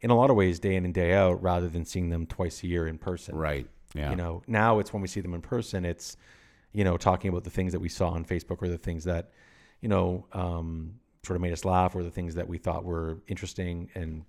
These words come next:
Speaker 1: provide sort of, you know, basically some insightful
Speaker 2: Yeah.
Speaker 1: comments and remarks.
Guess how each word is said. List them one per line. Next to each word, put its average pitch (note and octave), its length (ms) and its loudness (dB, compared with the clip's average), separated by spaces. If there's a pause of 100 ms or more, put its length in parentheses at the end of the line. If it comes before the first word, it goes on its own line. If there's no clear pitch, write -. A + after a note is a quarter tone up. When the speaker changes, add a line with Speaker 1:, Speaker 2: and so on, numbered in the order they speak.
Speaker 1:
provide E2 380 -4 (340)
sort F2 220 -10
of, E2 60 -16 (320)
you G#2 80 -10
know, F2 100 -10 (580)
basically G#2 420 2
some F#2 260 0
insightful F#2 440 2
Speaker 2:
Yeah. D#2+ 60 -6
Speaker 1:
comments F2+ 400 -2
and E2 120 -6
remarks. F#2+ 440 0